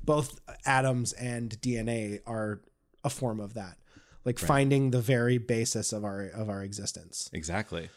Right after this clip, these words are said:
Speaker 2: Yeah. And
Speaker 1: So, yeah.
Speaker 2: so, of course, she was very interested in this, and that's what tipped the scales. And she's like, "Okay, I'll go back to London." Um, even though, like, you know, the scientific community there is pretty shitty, but,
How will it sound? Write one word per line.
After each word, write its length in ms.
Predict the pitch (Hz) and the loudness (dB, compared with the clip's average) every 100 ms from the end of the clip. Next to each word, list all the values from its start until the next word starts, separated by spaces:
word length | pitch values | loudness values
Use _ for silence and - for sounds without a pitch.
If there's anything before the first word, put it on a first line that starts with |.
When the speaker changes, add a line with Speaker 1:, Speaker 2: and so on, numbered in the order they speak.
| - | -2
Speaker 2:
Yeah. 300 | 104 110 87 - | 2 2 0 -2
And 100 | 92 | 0
Speaker 1:
So, 60 | 110 107 | 2 4
yeah. 60 | 107 | 4
Speaker 2:
so, 440 | 104 107 95 98 - | 6 6 4 0 -2
of 180 | 101 - | -4 2
course, 220 | 135 120 | 4 4
she 160 | - | 2
was 140 | 98 90 | 0 0
very 320 | 90 113 107 | 0 2 2
interested 340 | 98 98 95 | 0 -4 -4
in 80 | 95 | 0
this, 180 | 90 90 - - - - | 0 0 -4 -16 -16 -4
and 600 | 101 98 98 95 95 82 | 0 2 2 2 0 0
that's 280 | 95 113 - | 0 0 -2
what 120 | 120 | -4
tipped 180 | - - | -4 2
the 80 | 120 | 2
scales. 460 | - 104 107 80 | 4 0 0 -2
And 200 | 82 82 | -4 -4
she's 240 | - 90 90 | -6 -8 -6
like, 200 | 85 90 | -6 -6
"Okay, 320 | 90 104 107 | -8 -6 -6
I'll 140 | 90 | -6
go 100 | 87 | -6
back 220 | 82 85 - | -6 -6 -6
to 80 | |
London." 420 | 87 78 82 92 110 - - - _ - | -8 -6 -4 -6 -8 -14 -20 -20 _ -2
Um, 380 | 90 82 80 76 | 0 2 0 -2
even 200 | - 76 | -4 -4
though, 280 | 78 82 87 87 | -4 -4 -8 -8
like, 180 | 78 - | -10 -8
you 80 | |
know, 180 | 78 82 95 | -8 -10 -8
the 120 | 85 | -6
scientific 460 | 92 80 78 82 | -4 -4 -4 -8
community 320 | - 87 76 82 | -4 -4 -4 -4
there 100 | 85 | -6
is 80 | |
pretty 220 | - 85 82 | -8 -8 -8
shitty, 400 | - 78 98 117 | -6 -8 -8 -8
but, 260 | 87 85 | -8 -8